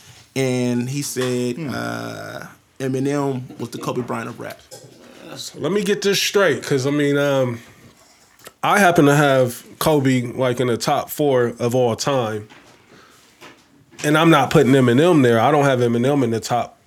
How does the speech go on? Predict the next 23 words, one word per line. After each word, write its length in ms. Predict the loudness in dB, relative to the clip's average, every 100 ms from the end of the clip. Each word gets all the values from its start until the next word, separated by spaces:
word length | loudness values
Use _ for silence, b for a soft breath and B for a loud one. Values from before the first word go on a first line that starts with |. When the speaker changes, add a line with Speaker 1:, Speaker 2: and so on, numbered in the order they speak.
| _
Speaker 3:
four 280 | -6 -2 -2
of 100 | -2
all 180 | -4 -4
time. 480 | -6 -6 -6 -8 -12 -20 -16
Um, 460 | -14 -14 -16 -18 -20 -20 _ _ _ _ _ _
so 240 | -2 2
is 120 | 2
he 100 | 2
saying, 400 | 2 2 2 4
like, 200 | 2 2
his, 260 | 0 -2 -4 -14 -8
uh, 200 | -2 0
like, 220 | 0 0
what 260 | 0 0 2
is 100 | 2
that? 200 | 2 4
Is 140 | 4
he 100 | 4
just 200 | 2 0
saying 380 | 0 2 2 0
his 200 | 0 -2
impact, 600 | -2 0 0 0 0 2
or 280 | 2 2 0